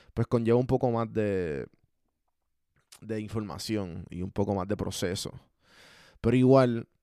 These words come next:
algo que cuando yo, la gente me pregunta, "Ah, ¿cuántos episodios a la semana debería sacar?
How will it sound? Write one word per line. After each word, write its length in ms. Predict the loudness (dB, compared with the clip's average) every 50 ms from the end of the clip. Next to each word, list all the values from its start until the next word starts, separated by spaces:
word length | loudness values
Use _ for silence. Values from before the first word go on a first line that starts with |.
| _ _
algo 300 | -8 -6 0 2 2 2
que 760 | 4 4 4 4 4 4 4 4 2 2 2 0 0 -2 -2 -4 0
cuando 400 | 2 2 2 2 0 -2 0 0
yo, 100 | 0 0
la 80 | 0
gente 260 | -2 -2 -2 -2 0 0
me 120 | 2 2
pregunta, 580 | 4 4 4 2 2 0 0 0 2 2 2 0
"Ah, 40 | 0
¿cuántos 280 | 0 -2 0 0 0
episodios 460 | 0 0 0 -2 -2 0 0 2 2 0
a 40 |
la 80 | 0 -2
semana 360 | -4 -4 -6 -6 -6 -6 -6
debería 340 | -4 -4 -4 -4 -4 -6 -6
sacar? 800 | -6 -8 -6 -2 0 2 4 4 4 4 2 2 0 -2 -4